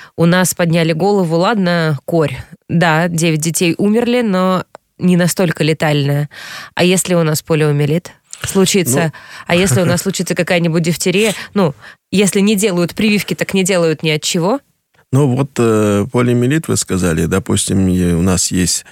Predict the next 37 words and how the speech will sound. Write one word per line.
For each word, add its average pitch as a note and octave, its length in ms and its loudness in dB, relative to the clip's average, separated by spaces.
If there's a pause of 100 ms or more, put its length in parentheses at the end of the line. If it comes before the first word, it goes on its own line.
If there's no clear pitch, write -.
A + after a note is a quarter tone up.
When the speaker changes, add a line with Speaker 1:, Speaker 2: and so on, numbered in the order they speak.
(320)
Speaker 2:
э, E2 140 0
отделение F#2+ 480 2
реабилитации F#2 680 0
Сокульской - 480 -2
областной F#2 340 0
больницы, G#2+ 380 0
центр F2+ 380 -2
аксу. E2 380 -2 (120)
Speaker 1:
Ага. F#3+ 320 2 (400)
Speaker 2:
Ее A#2+ 240 2
открывали A2+ 500 0
в - 80 -4
шестидесятых F#2+ 760 -2
годах G2 340 0
на G#2 100 2
сто - 200 -2
коек. E2 480 -4 (380)
Speaker 1:
Так. E3 300 0
Speaker 2:
И G2 100 2
это G2 320 2
отделение G2 480 0
открывали, E2+ 640 0
центр F2 440 0
этот - 220 -2
открывали E2 440 0
для F#2 160 2
реабилитации F2+ 640 0
детей - 300 0
с - 120 -2
полиомиелитом. E2 640 0
Вот - 180 -2
вы - 80 -2
представьте, - 420 -2
сколько - 300 -4
тогда F2+ 220 0
было E2 200 2
детей. D2 380 -2